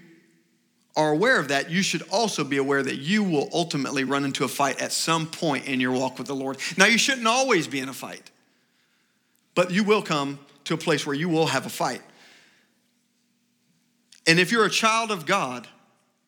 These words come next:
and a Christian, you know, I don't get when Christians, uh, they, they come to know the Lord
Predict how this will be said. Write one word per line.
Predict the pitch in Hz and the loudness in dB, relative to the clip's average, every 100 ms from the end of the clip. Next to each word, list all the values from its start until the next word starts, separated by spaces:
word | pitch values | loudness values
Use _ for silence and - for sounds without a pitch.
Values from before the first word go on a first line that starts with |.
| _ - | _ -6
and | 151 | -4
a | 147 | -2
Christian, | - 240 - 131 120 | 0 0 0 -2 -4
you | 143 | 0
know, | 208 208 | 2 2
I | 233 | 2
don't | 220 151 | -2 -2
get | 180 185 | -2 -2
when | 156 147 | -4 -6
Christians, | - 180 170 151 143 139 - | -4 -4 -4 -4 -4 -4 -6
uh, | 139 135 131 127 | -2 0 0 -2
they, | 139 | -4
they | 135 143 | -2 -4
come | - 196 180 | -2 -4 -2
to | 170 | -2
know | 156 | -2
the | 143 | 0
Lord | 139 131 127 127 | -2 -2 -2 -4